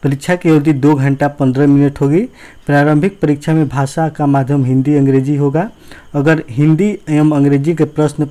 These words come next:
पत्रों में कोई भिन्नता होगी तो अंग्रेजी का प्रश्न पत्र ही मान्य होगा। बिहार कर्मचारी चयन आयोग परीक्षा संचालक नियमावली दो हज़ार दस की कंडिका बारह के आलोक में प्रारंभिक परीक्षा पुस्तक सहित ली जाएगी।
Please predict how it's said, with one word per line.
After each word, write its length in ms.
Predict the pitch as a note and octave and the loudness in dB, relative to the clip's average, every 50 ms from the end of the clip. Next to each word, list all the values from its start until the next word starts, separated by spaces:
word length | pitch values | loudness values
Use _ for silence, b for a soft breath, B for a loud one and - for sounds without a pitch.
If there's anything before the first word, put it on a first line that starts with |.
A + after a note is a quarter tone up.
| - | -4
पत्रों 300 | C#3 C3 - - D3+ D3+ | -6 -6 -4 0 0 2
में 140 | C#3+ C#3 C3+ | 2 2 0
कोई 180 | C#3 - C#3+ C#3 | 0 0 0 0
भिन्नता 380 | B2+ A#2+ C3 C3 C3 - D#3+ | 0 0 -2 -2 -2 -2 -2
होगी 280 | D3 C3+ C#3 C3+ C3 C3+ | -2 -2 -2 -2 -2 -4
तो 140 | C#3 - C#3 | -4 -2 -2
अंग्रेजी 400 | C3 C3 B2+ C3+ B2+ C3+ D3+ D3 | 0 0 0 0 -2 -2 -4 -4
का 200 | C#3+ - - C3+ | -6 -6 -6 -6
प्रश्न 340 | C3 - C3 C3 C3 - - - | -6 -6 -6 -6 -6 -8 -8 -8
पत्र 260 | - - - - C3 | -8 -8 -8 -8 -8
ही 100 | A#2 B2 | -6 -4
मान्य 320 | A#2+ A#2+ A#2 A#2 A#2 A2 A2 | -4 -4 -4 -4 -4 -6 -6
होगा। 300 | A2+ A2+ A2+ A2 A#2+ C#3 - B B B B B B B B B B B B B - | -8 -8 -10 -12 -12 -14 -18 B B B B B B B B B B B B B -6
बिहार 340 | C#3 C#3 C#3+ C3+ C#3+ F3 G3 | -2 -2 0 2 2 0 0
कर्मचारी 440 | F#3+ - F3+ E3+ D#3+ F3 E3 D#3+ D#3+ | 0 -2 -2 -2 0 0 0 0 0
चयन 300 | D#3+ - D#3 D#3 D#3+ D#3+ | 0 0 0 2 2 2
आयोग 280 | D3 D3 D3+ D3 D3 | 2 0 0 -2 -2
परीक्षा 320 | - D3 C3+ C#3 - E3 D3+ | -2 -2 -2 -2 -4 -6 -6
संचालक 540 | D3 - C#3+ C3+ - - C3+ C#3 C#3+ C#3 D3 | -4 -4 -4 -4 -2 -2 -2 -2 -2 -2 -2
नियमावली 440 | C3+ C3+ C3 B2+ B2+ C3 C3+ C#3+ | 0 0 0 0 0 0 -2 -2
दो 160 | C#3+ C3 C3 C3 | 0 0 -2 -2
हज़ार 120 | B2 B2+ | -2 -2
दस 220 | B2 C#3 C#3+ C#3 | -2 -2 -2 -2
की 100 | - C#3 | -6 -8
कंडिका 420 | C3 - C3 B2+ B2 C3+ C3+ - C#3+ | -6 -4 -4 -4 -4 -4 -4 -4 -4
बारह 320 | C3 A#2 B2 B2 B2+ D3 | -4 -2 -4 -2 -2 -4
के 160 | C#3+ C#3+ C#3+ | -4 -4 -4
आलोक 300 | C3+ B2+ B2+ C3+ C3 - | -2 -2 -2 -2 -2 -4
में 200 | C3 A#2 A#2+ C#3+ D#3 B B B B B B B - | -6 -6 -6 -6 -8 B B B B B B B -4
प्रारंभिक 540 | C3 C#3+ D3 D3 D#3 D#3 D3+ E3 G#3 G3+ - | 0 2 2 4 4 2 2 2 0 0 0
परीक्षा 300 | D#3 D3+ D3 - D#3+ D3+ | 0 0 0 -2 -4 -4
पुस्तक 440 | - - C#3 C3+ - - D#3 D3+ | -2 -2 -2 -2 0 -2 -4 -2
सहित 320 | - - C3+ C3+ D3 C#3+ C#3+ | -2 0 0 0 0 0 0
ली 180 | C#3+ C#3+ C#3+ | 0 2 2
जाएगी। 460 | C3+ C#3+ C#3+ C#3+ C#3+ C#3 D#3+ G3 B3 | 2 2 2 2 2 2 0 -2 -2